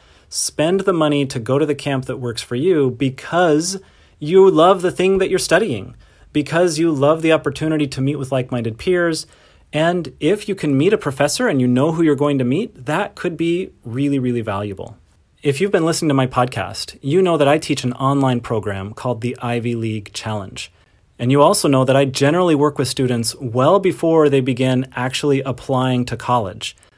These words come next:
That's because I help teens with these foundational elements. My course is an online course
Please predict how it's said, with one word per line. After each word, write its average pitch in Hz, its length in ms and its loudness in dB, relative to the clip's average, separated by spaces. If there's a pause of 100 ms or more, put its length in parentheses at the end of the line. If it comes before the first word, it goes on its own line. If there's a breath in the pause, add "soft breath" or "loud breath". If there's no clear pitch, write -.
(120 soft breath)
That's 143 180 0
because 139 440 -2
I 156 160 2
help 156 260 0
teens 131 400 -2
with 120 140 -4
these 127 200 -2
foundational 127 1000 -2
elements. 101 580 -8 (500 soft breath)
My 147 180 2
course 147 520 4
is 139 200 0
an 139 220 0
online 147 540 2
course 107 480 -6